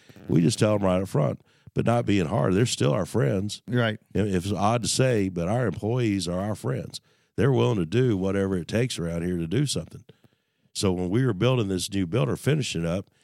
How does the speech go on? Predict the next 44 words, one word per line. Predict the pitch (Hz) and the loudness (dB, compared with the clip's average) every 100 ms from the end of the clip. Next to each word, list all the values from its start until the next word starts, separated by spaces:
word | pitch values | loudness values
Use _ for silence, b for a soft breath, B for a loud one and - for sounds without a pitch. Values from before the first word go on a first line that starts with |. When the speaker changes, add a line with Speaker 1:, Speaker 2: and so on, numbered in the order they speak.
| _ _ 92 | _ _ -6
Speaker 1:
it | |
became | 98 95 95 87 | -4 0 0 2
an | 80 | 2
all | 101 98 | 2 0
hands | 107 101 95 | 0 0 0
on | 92 85 | 0 0
deck | 85 131 127 - b b b b b - | 0 -2 -2 -10 b b b b b -2
to | 92 87 82 | 2 2 2
uncrate | 87 107 - 101 101 107 | 2 0 -2 -4 -2 -4
all | - 90 | -2 0
this | 113 - | 0 -2
equipment | 113 101 82 85 | -2 -2 -2 -4
that | 80 | -6
was | 80 | -6
shipped | - 80 87 | -4 -4 -4
in | 76 | -6
here, | 76 80 | -6 -4
which | 92 90 - b b b | -2 -4 -6 b b b
was | - 80 | -4 -4
four | - 117 107 | -2 -2 -2
tractor | - 101 101 90 | 0 -2 -2 -6
trailer | - 104 107 80 | -2 0 0 -2
loads, | 80 80 71 | -2 -4 -4
by | 82 82 | -6 -4
the | 78 | -4
way, | 80 92 95 | -4 -6 -6
Speaker 2:
Wow. | 98 92 82 | -6 -4 -2
Speaker 1:
and | 85 | 0
enough | 87 101 78 | 2 0 0
wood | 92 113 98 | 2 2 0
to | |
build | 80 82 80 | -2 -2 0
two | 92 85 | 0 2
houses, | 92 101 82 80 78 | 2 2 0 -2 -4
you | 82 | -2
know, | 85 | 0
that | 80 | -2
was | 78 | -4
screwed | - 101 98 85 | -4 -2 0 -2
together | 87 92 95 | -2 0 0
and | 80 | -2
stapled | - 95 90 87 | -2 -2 -2 -4
together | 87 92 98 85 | -4 -2 -2 -4
and | 76 | -8